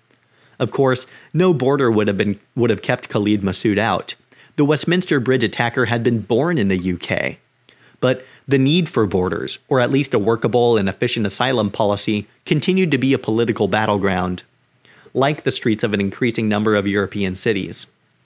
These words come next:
On the seventh of April, it was Stockholm's turn. That afternoon, a failed asylum seeker from Uzbekistan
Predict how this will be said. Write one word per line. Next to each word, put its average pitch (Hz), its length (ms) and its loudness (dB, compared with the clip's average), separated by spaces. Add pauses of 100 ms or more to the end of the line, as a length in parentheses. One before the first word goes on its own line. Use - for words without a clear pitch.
(720)
On 131 120 2
the 113 80 2
seventh 135 320 0
of 131 160 -2
April, 113 420 0
it 127 100 2
was 113 180 0
Stockholm's 95 720 -2
turn. 92 440 -4 (420)
That 135 120 0
afternoon, 127 720 2
a 113 80 0
failed 131 340 0
asylum 123 380 0
seeker 127 320 0
from 117 160 0
Uzbekistan 98 800 -2